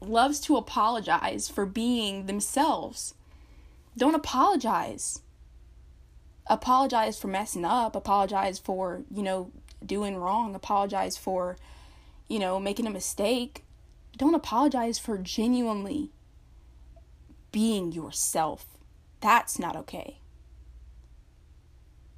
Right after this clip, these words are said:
So I'm challenging you guys. This is your New Year's resolution. Self-awareness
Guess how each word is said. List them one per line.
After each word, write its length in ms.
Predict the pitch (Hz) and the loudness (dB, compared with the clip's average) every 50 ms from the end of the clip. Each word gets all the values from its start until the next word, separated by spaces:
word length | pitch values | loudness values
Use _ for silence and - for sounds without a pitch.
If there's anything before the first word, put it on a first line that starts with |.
| - - - - - - - - - - - - - - - - - - - - - - | -20 -20 -20 -20 -20 -20 -20 -20 -20 -20 -20 -20 -20 -20 -20 -20 -20 -20 -20 -20 -20 -18
So 180 | - - - 202 | -12 -8 -4 -4
I'm 120 | 190 202 196 | -2 -2 -2
challenging 480 | - - 214 214 214 208 196 185 175 | 0 2 2 2 2 0 -2 -4 -4
you 80 | 170 170 | -6 -4
guys. 560 | 170 - - - - - - - - - - - - - - - - - - | -2 -2 -2 -2 -2 -4 -4 -4 -4 -4 -8 -12 -20 -20 -20 -20 -20 -16 -10
This 260 | - 190 196 196 - - | -6 -4 -4 -2 0 0
is 220 | 226 226 214 202 | 0 0 0 0
your 160 | 202 214 208 | 0 2 2
New 220 | 208 208 202 208 214 | 2 2 0 0 -2
Year's 360 | 214 202 202 202 196 196 190 | 0 0 0 0 0 0 -2
resolution. 760 | 190 185 180 180 185 175 170 165 175 - - - - 202 - - - - - - - - - - - - - - - - - - - - - - - | -2 -2 -2 -2 -4 -6 -6 -6 -6 -8 -8 -8 -8 -8 -10 -12 -20 -20 -20 -20 -20 -20 -20 -20 -20 -20 -20 -20 -20 -20 -20 -20 -20 -20 -20 -20 -16
Self-awareness 1120 | - - - - 220 262 269 - 294 262 254 247 254 254 269 302 330 330 - - - - | -10 -4 2 4 4 4 4 4 2 4 4 4 4 4 4 2 0 -2 -4 -6 -6 -8